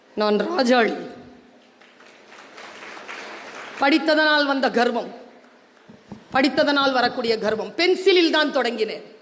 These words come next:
இன்றைக்கு கிரீன் இங்க்ல சைன் பண்ணிட்டு இருக்கேன். நான் அடுத்த முறை உங்களை சந்திக்கின்ற பொழுது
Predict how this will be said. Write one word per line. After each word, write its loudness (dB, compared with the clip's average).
இன்றைக்கு 4
கிரீன் 6
இங்க்ல 2
சைன் -4
பண்ணிட்டு -4
இருக்கேன். -10
நான் 4
அடுத்த 2
முறை 2
உங்களை 2
சந்திக்கின்ற 0
பொழுது 2